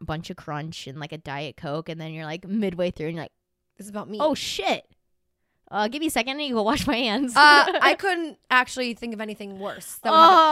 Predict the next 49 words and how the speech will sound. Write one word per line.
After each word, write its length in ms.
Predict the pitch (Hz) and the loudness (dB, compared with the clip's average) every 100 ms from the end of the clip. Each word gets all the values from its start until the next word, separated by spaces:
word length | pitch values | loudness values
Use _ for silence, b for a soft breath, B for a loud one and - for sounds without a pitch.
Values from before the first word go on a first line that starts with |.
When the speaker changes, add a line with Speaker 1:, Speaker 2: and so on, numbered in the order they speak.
| 285 | 4
Speaker 2:
'Cause 20 | 302 | 2
first 20 | |
Speaker 1:
I 40 | |
Speaker 2:
of 60 | 339 | 0
all, 60 | 302 | 0
I 40 | |
Speaker 1:
love 80 | 196 | 0
Speaker 2:
can't 120 | 320 | -2
Speaker 1:
it. 20 | |
Speaker 2:
even 120 | 330 311 | -2 -6
eat 120 | 220 | -8
nachos. 540 | 202 180 180 185 - _ _ _ b b b b | -10 -10 -12 -14 -16 _ _ _ b b b b
Number 200 | 240 247 | -10 -6
Speaker 1:
Yeah. 200 | 214 190 208 | -6 -6 -8
Speaker 2:
one, 80 | |
can't 240 | - - 294 | -6 -4 -4
eat 80 | 208 | -2
Speaker 1:
I, 60 | |
you 100 | 349 | -4
Speaker 2:
nachos. 100 | - | -4
Speaker 1:
probably 460 | - 320 370 453 403 | -4 -2 0 0 -4
could 220 | - 277 | -6 -8
eat 120 | 226 | -8
movie 280 | 190 190 170 | -8 -8 -8
theater 200 | 165 151 | -8 -8
nachos. 300 | 147 135 147 | -8 -12 -8
I 80 | 175 | -6
don't 140 | 277 | -4
think 120 | 302 | -4
there's 140 | - 220 | -2 0
Speaker 2:
Uh, 120 | 240 | -2
Speaker 1:
real 260 | 180 196 185 | 0 2 2
dairy 240 | 180 170 262 | -2 -2 2
Speaker 2:
no, 160 | 254 | 2
Speaker 1:
in 60 | - | 4
Speaker 2:
probably 200 | 302 339 | 2 2
Speaker 1:
any 100 | 254 | -2
Speaker 2:
not. 80 | 214 | -6
Speaker 1:
of 60 | |
that. 80 | - | -4
Speaker 2:
Probably 160 | 302 294 | -6 -6
not. 180 | 208 - | -6 -4
But, 140 | 277 | -2
like, 240 | 269 302 | -2 0
Speaker 1:
<laughs> 120 | 359 269 | 2 2
Speaker 2:
number 320 | 392 320 392 | 0 0 -2
two, 500 | - 285 294 320 339 269 | -4 -8 -8 -8 -10 -10
that 220 | 240 - | -10 -12
just, 180 | 254 | -16